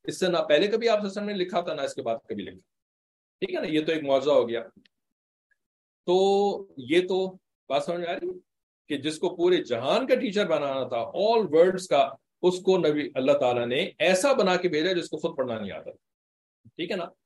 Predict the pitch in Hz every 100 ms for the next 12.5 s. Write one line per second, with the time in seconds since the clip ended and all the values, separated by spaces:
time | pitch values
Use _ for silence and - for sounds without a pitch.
0 | - 160 - - 196 277 269 202 185 202
1 | 180 160 151 143 147 139 135 151 170 208
2 | 190 240 240 240 233 220 185 175 160 156
3 | 139 123 113 110 98 95 - _ _ _
4 | _ _ _ _ _ _ 202 - _ _
5 | _ _ _ 156 233 196 185 190 196 180
6 | 170 180 175 170 151 143 135 131 131 127
7 | 131 143 135 123 90 _ _ _ _ -
8 | _ - 120 120 123 - - 190 214 160
9 | 123 110 95 92 92 - _ _ _ _
10 | _ 147 151 113 98 - - - - _
11 | 480 - - - _ 123 135 127 120 117
12 | 117 104 95 90